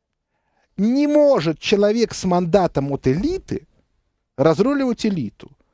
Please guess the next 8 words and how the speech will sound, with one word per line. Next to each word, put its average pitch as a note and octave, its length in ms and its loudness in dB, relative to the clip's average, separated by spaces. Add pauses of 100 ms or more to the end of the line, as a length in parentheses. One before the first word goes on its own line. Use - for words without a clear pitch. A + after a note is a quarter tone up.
(160)
Гендиректор A3 760 0
компании, F#3 600 0
не F3 180 -2
имеющий F3 520 -4
ее F3+ 160 0
акций, C4 500 -4 (180)
не F#3+ 140 2
может G#3 460 0